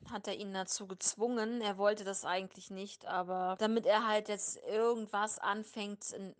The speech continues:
eine Lehre anfängt, haben die Eltern gesagt, „Dann machst du die Lehre bei uns.“ Da gab's dann auch noch eine Szene in dem Betrieb,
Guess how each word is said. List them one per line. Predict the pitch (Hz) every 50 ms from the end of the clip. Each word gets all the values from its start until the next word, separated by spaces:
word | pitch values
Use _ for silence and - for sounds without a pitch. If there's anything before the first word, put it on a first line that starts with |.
| 65 104
eine | 185 196 196
Lehre | 196 196 202 202 202 208 190
anfängt, | 151 190 190 190 - - 208 185 180 180 -
haben | - 190 180 175 180 180
die | 175 185 185 165
Eltern | - 185 180 185 180 180 180 175
gesagt, | 175 165 - 175 170 175 - -
„Dann | 175 170 170
machst | 175 175 175 - -
du | - 180
die | 185 170
Lehre | 165 170 170 165 170 160
bei | 156 160
uns.“ | 139 202 262 320 508 - - -
Da | - 202 208
gab's | 202 233 247 262 - - -
dann | - 285 247
auch | 247 254 269
noch | 269 269 262 254
eine | - - 233 240 240 247 247 247 247
Szene | 240 - - - 262 247 254 247 254 254 247 247 247 247 240
in | 233 226
dem | 226 233 233 220
Betrieb, | 226 220 - - - 247 233 226 214